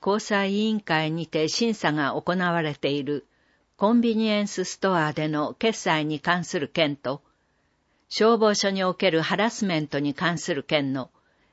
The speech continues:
二件の事案について担当課から報告を受けました。職員交際委員会。地方公務員法に基づき、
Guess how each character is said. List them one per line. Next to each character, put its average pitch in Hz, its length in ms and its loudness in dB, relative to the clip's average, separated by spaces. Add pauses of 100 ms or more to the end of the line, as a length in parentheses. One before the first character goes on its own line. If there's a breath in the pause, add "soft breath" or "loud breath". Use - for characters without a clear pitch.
二 247 160 4
件 175 320 0
の 151 240 2
事 175 160 0
案 175 220 0
に 170 120 -6
つ - 140 -6
い 156 80 -2
て - 400 -2
担 185 180 2
当 202 280 0
課 180 160 -2
か 165 120 0
ら 156 140 4
報 170 200 0
告 165 360 0
を 156 140 4
受 147 180 -2
け 139 60 2
ま 139 140 -2
し - 160 -12
た。 - 160 -8 (2250)
職 220 380 4
員 180 280 4
交 185 180 2
際 165 360 2
委 170 160 -2
員 151 80 -4
会。 123 380 -12 (1700)
地 202 120 4
方 240 280 6
公 220 240 4
務 214 160 2
員 202 220 0
法 180 260 4
に 170 160 -2
基 - 20 -2
づ 160 400 -2
き、 - 220 -12